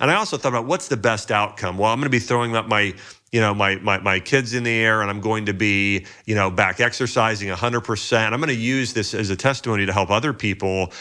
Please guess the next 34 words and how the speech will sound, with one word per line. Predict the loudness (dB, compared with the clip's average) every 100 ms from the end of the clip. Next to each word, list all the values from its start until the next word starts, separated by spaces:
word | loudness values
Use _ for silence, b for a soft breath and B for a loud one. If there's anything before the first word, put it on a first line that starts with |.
| B
who | 2
are | 2
in | 4
really | 2
difficult | 2 0 0 0 -2
seasons | 2 2 2 0
in | 0 2
their | 2
life, | 2 2 0 -2
whether | -4 -4
it's | -4 -2
I | 0
B | 2 4
S | 4 2
or | -4
Crohn's | -6 0 2 2 0 -4
or, | -6 -2 0 0 -2 B B B -2
uh, | 0 2 2 0 -4 -8 B -12 -2
or | 2 2 0 -6 -4
Hashimoto's | 2 2 2 -2 0 0 0
thyroiditis, | 0 0 0 0 0 0 -2 -2
whatever | -2 -2
somebody's | -4 -4 -4 -2
struggling | 0 0 0 -2
with, | 0 0 0 -6 -18 -2
letting | 0 2
them | 0 -4 -2
know | 0 0 0 -2
that | -4 -2
no | -2
matter | 0 2
what | 2 0
your | -2
diagnosis, | 0 0 0 0 0 0 -2 -2 -4